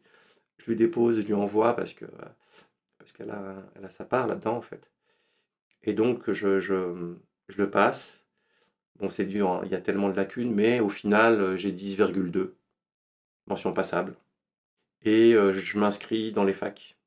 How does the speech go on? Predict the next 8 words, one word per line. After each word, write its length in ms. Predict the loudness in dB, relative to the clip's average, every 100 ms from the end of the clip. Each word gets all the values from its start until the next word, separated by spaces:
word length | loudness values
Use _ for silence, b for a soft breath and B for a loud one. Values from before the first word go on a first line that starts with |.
| _ 0
Et 80 | 4
à 60 |
ce 140 | 4 4
moment-là, 600 | 6 6 8 6 4 -4 _ _ _ _ b _ _ _ _
cette 260 | 2 4 6
étudiante 500 | 2 0 2 2 2
en 100 | 2
droit, 380 | 4 4 2